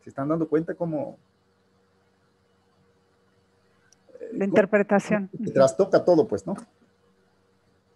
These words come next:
Speaker 1: En azul dice, "Ya había destrozado las botas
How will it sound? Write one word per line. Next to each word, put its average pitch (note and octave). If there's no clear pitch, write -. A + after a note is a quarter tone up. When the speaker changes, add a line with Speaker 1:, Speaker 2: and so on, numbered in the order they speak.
Speaker 1:
En C3+
azul F3+
dice, A3
"Ya E3+
había F3+
destrozado D3+
las B2
botas C#3